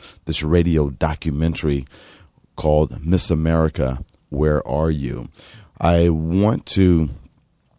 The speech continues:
first of all, thank all the guests that have come on the program, and we're going to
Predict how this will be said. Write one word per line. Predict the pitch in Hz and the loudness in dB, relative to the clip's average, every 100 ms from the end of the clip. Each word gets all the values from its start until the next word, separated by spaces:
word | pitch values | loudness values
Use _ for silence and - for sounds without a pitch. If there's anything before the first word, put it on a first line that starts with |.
| - | -4
first | - 107 | 2 4
of | 87 | 4
all, | 85 | 2
thank | 92 90 | 2 2
all | 82 85 | 4 2
the | 78 | 2
guests | 71 80 - | 0 0 -2
that | 78 | -2
have | 73 | -2
come | 78 80 | -4 -2
on | 78 | -2
the | 67 | -4
program, | - 87 80 76 78 76 | -4 -2 -2 -2 -4 -4
and | 73 69 | -6 -6
we're | 82 | -6
going | 82 78 73 | -6 -6 -6
to | - 71 71 | -8 -8 -8